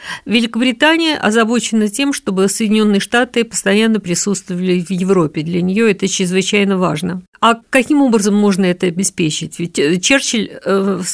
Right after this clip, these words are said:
содроганием вспоминал, как, э, на Ялтинской конференции Рузвельт вдруг сказал, что американские войска через два года он выведет.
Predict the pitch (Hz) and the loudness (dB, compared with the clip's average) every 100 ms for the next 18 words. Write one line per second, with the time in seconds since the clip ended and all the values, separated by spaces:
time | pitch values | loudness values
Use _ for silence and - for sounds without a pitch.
0 | - 208 202 226 226 202 180 - - 190 | -2 0 2 2 2 2 0 -2 -4 0
1 | 208 247 277 - 190 185 - 185 185 185 | 0 2 0 0 -2 -2 -4 -2 0 0
2 | 196 190 180 180 - - - 165 202 202 | 2 0 -2 -10 -14 -14 -6 0 2 2
3 | - 175 - 175 - 196 220 220 285 311 | 2 -2 -2 -4 -2 0 2 2 2 0
4 | 226 196 247 247 208 180 202 226 - 214 | 2 4 4 2 0 0 0 -2 -2 0
5 | 208 180 160 - 196 190 202 208 196 - | 2 2 0 0 0 0 2 0 0 0
6 | 185 202 - 262 - 190 185 180 196 190 | 2 2 2 -2 0 -2 -2 0 0 2
7 | 220 202 196 196 180 190 165 147 139 | 2 2 2 2 4 4 2 -2 -8